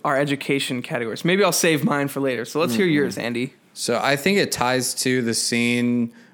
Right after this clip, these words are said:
Speaker 3: where young Jenny and young Forrest are in the field praying about turning into a bird.
Speaker 1: Mm-hmm.
Speaker 3: And it's just a feather from the bird that kinda assisted them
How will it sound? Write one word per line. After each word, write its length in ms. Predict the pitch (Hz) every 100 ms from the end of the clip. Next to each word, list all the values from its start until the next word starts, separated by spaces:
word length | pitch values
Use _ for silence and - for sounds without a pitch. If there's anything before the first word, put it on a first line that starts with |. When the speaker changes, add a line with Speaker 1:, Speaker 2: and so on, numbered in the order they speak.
| _
Speaker 3:
where 340 | - 110 107 107
young 400 | 104 110 113 104
Jenny 480 | 110 107 107 107 107
and 180 | 104
young 320 | 104 101 101 95
Forrest 600 | - 98 98 95 - -
are 300 | 98 95 98
in 80 |
the 80 | 92
field 260 | - 95 87
praying 500 | 95 95 101 110 110
about 500 | 110 104 98 - -
turning 220 | - 110
into 220 | 104 101 95
a 60 |
bird. 440 | 95 95 107 123 131 -
Speaker 1:
Mm-hmm. 440 | 196 277 269 208 - _ -
Speaker 3:
And 580 | 113 110 107 107 113 - _ _ - _ - - - _
it's 300 | - 127 - -
just 340 | 127 - -
a 100 | 135
feather 340 | - 135 123 113
from 380 | 127 117 113
the 100 | 110
bird 560 | 98 113 110 107 107 98
that 480 | 107 98 98 98 -
kinda 280 | - 104 104
assisted 500 | 95 - 104 - 98
them 480 | 104 101 98 98